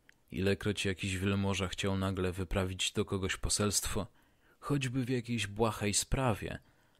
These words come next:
to nakazywał sługom wskakiwać na podwodowe konie biednych kmiotków i w jednej godzinie najszybszym pędem przebywać niezmierzone przestrzenie.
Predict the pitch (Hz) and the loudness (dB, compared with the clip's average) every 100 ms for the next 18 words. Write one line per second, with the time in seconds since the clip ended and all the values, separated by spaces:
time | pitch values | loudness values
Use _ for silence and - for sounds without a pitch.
0 | _ - 101 98 98 95 - 87 90 87 | _ 2 4 4 2 0 0 0 0 -2
1 | 82 - 120 113 110 101 - _ _ - | 2 4 6 4 4 2 -2 _ _ 0
2 | - - 127 123 113 107 - 104 98 - | 2 2 0 0 2 2 2 0 0 0
3 | 104 98 92 92 95 90 87 87 98 101 | -2 -2 -2 0 0 -2 -4 -4 -2 0
4 | 95 113 107 110 - - 139 127 117 107 | 2 2 2 -2 -4 -2 -2 -2 -4 -4
5 | - - - - _ - 104 87 104 95 | -6 -12 -20 -20 _ -2 0 2 0 0
6 | 104 95 104 98 98 104 98 123 156 - | 0 -2 -4 -4 0 0 0 0 2 2
7 | 143 - 127 120 - 104 101 101 95 - | 2 0 2 2 0 0 2 0 -2 -6
8 | - - - - 101 101 95 - 104 110 | -20 -10 0 2 4 2 0 0 2 2
9 | 98 104 101 98 92 - - - - - | 4 2 2 2 0 0 -2 2 2 2
10 | 135 117 | -4 -10